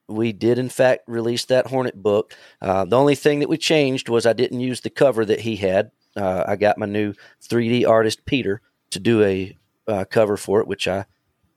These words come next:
kinda like, and Peter's <laughs> done the rest of the aircraft book covers for us since then. So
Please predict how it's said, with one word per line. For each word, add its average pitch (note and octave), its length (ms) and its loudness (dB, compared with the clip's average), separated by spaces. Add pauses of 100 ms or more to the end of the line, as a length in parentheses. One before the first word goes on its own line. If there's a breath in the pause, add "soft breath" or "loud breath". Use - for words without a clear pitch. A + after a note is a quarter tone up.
kinda G2 220 0
like, F#2 340 0
and A#1 180 -12 (300)
Peter's A2 440 -2 (140)
<laughs> - 140 -20
done B2 180 2
the A2+ 80 0
rest B2+ 220 2
of G2+ 60 -6
the F#2+ 60 4
aircraft G2+ 440 0
book G#2 200 0
covers G2+ 300 0
for G2+ 200 -4
us F#2+ 80 -6
since - 260 -8
then. G#2+ 240 -6 (800 loud breath)
So D#3 480 2